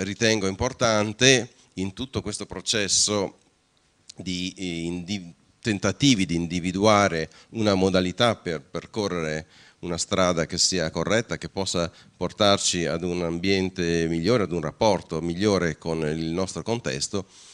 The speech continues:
gli esempi che abbiamo visto e la promozione che cerchiamo di fare anche di questi esempi credo sia importante. La, i ventidue progetti che vi ho fatto vedere della rassegna Architetti Arco Alpino, ovviamente non li ho scelti io,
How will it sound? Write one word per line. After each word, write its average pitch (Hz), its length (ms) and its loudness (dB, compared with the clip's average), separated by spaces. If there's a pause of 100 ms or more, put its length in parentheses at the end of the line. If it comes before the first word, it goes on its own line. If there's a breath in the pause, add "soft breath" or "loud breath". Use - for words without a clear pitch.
(960 loud breath)
gli 92 120 2
esempi 104 400 4
che 98 100 0
abbiamo 101 340 4
visto 110 920 2 (300)
e 90 120 -2
la 90 100 0
promozione 92 800 2
che 78 120 -6
cerchiamo 80 420 -6
di 78 160 -10
fare 101 340 2
anche 87 160 -2
di 80 80 -4
questi 95 280 -6
esempi 92 420 -2
credo 98 260 -4
sia 90 260 0
importante. 78 840 0
La, 73 340 -2 (1200 loud breath)
i 73 100 -14
ventidue 92 420 0
progetti 98 500 0
che 95 120 -4
vi 87 60 -2
ho - 20 -4
fatto 95 240 -6
vedere 92 400 2
della 82 420 -4
rassegna 92 460 -4
Architetti 92 380 -6
Arco 87 160 -6
Alpino, 87 440 -8
ovviamente 85 400 -6
non 87 140 -2
li 87 80 -2
ho 85 40 -2
scelti 92 300 -6
io, 92 300 -4